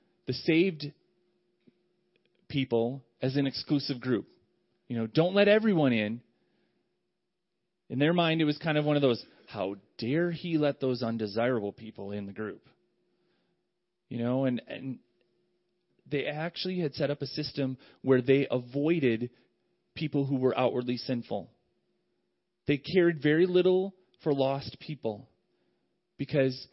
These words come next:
it needed to be an exclusive group. And I ha-, have to say that after rereading this again, this hit me hard because I know I grew up kind of with that idea and that mentality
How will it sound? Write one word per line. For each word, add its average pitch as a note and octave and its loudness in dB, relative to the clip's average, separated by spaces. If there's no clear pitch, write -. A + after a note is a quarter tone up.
it C#3 -2
needed D3+ 0
to D3 -4
be D3+ 0
an C#3+ 2
exclusive C3 -6
group. C3 -4
And C3+ 0
I C#3 0
ha-, - -8
have D#3+ -2
to D3+ 0
say D3+ 2
that C3+ 2
after C#3+ -2
rereading D3 0
this D3+ -4
again, C#3+ -2
this D#3 -2
hit F#3 0
me F3 0
hard D3+ -4
because D3+ 0
I D3 0
know D#3 2
I D#3 4
grew D#3 6
up B2 4
kind C#3+ 0
of C#3 -2
with C#3+ 0
that C3+ 4
idea C3 2
and A2+ 0
that A2+ -4
mentality A#2+ -4